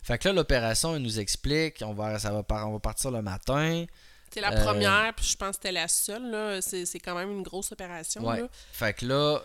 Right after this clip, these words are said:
Speaker 1: c'est, c'est la plus importante dans le cas de Béatrice aussi, en passant. La première, c'est là où ça passe ou ça casse. Les deux autres, c'est des ajustements. Fait
Speaker 2: Ben
Speaker 1: que
Speaker 2: non, c'est de la modification
Speaker 1: Oui,
Speaker 2: encore,
Speaker 1: mais
Speaker 2: mais
Speaker 1: c'est
Speaker 2: sont, sont moins
Speaker 1: effectivement.
Speaker 2: importants.
Speaker 1: Mais juste pour vous dire, tu sais, la première opération, ils disent c'est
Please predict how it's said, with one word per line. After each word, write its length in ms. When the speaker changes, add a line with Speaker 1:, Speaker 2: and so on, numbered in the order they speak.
Speaker 1:
c'est, 360
c'est 220
la 120
plus 220
importante 440
dans 60
le 60
cas 120
de 60
Béatrice 400
aussi, 300
en 120
passant. 400
La 120
première, 480
c'est 140
là 120
où 80
ça 160
passe 240
ou 40
ça 140
casse. 340
Les 100
deux 320
autres, 240
c'est 120
des 200
ajustements. 580
Fait 220
Speaker 2:
Ben 100
Speaker 1:
que 60
Speaker 2:
non, 300
c'est 180
de 60
la 80
modification 840
Speaker 1:
Oui, 280
Speaker 2:
encore, 180
Speaker 1:
mais 120
Speaker 2:
mais 100
Speaker 1:
c'est 80
Speaker 2:
sont, 460
sont 100
moins 100
Speaker 1:
effectivement. 520
Speaker 2:
importants. 240
Speaker 1:
Mais 160
juste 200
pour 120
vous 120
dire, 400
tu 100
sais, 40
la 120
première 280
opération, 600
ils 40
disent 240
c'est 120